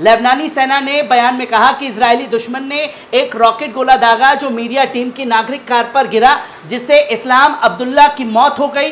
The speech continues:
लेबनान के विदेश मंत्रालय ने इजराइल की निंदा की और हमले में जानबूझकर की गई हत्या को अभिव्यक्ति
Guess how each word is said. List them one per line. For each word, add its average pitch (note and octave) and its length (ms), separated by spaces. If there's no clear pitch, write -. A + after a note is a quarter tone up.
लेबनान A#3+ 460
के D4+ 100
विदेश C4+ 340
मंत्रालय B3+ 500
ने C#4 300
इजराइल B3 400
की C#4+ 160
निंदा A#3+ 360
की D4 220
और B3+ 260
हमले C4 480
में C#4 340
जानबूझकर C#4 680
की B3+ 160
गई B3+ 180
हत्या A3 340
को B3 160
अभिव्यक्ति A#3 680